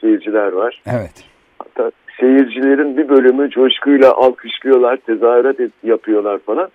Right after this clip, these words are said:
Speaker 1: Bir bölümü de her nedense kendilerini korumaya çalışıyorlar. Ee, önce yarışmacıları sayayım, sonra bunun ne yarışması olduğunu en sonunda söyleriz.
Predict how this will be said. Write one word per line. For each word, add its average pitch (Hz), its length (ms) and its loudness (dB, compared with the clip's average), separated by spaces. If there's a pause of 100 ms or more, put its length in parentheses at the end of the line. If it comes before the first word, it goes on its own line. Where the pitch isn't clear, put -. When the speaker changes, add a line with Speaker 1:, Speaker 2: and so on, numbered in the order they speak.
(360)
Speaker 1:
Bir 143 120 -6
bölümü 156 360 0
de - 80 4
her 156 160 2
nedense 139 420 -2
kendilerini 135 500 0
korumaya 139 460 4
çalışıyorlar. 90 760 -8 (840)
Ee, 95 440 -2 (200)
önce 151 260 2
yarışmacıları 147 720 2
sayayım, 160 400 2
sonra 147 340 2
bunun 139 220 -6
ne 135 40 0
yarışması 131 520 -2
olduğunu 131 260 0
en 131 60 -8
sonunda 113 340 -6
söyleriz. 101 460 -4